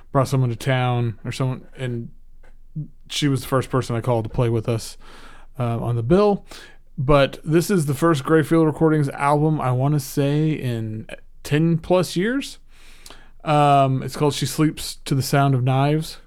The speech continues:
which is a great title, and it is really, really good. I will definitely be covering it,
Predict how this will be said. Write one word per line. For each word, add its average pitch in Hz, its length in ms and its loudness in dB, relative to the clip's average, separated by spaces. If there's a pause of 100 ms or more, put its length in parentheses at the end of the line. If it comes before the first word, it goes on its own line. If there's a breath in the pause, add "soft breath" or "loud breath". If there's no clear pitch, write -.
which - 140 -20
is - 60 -20
a - 100 -20
great - 180 -14
title, 190 440 -2 (500 loud breath)
and 120 400 0
it 127 80 -4
is 120 220 -2
really, 160 420 2
really 151 240 4
good. 143 420 2 (140)
I 113 140 -8
will 117 500 -12 (340)
definitely 175 440 -2
be 156 120 0
covering 143 460 0
it, - 320 -4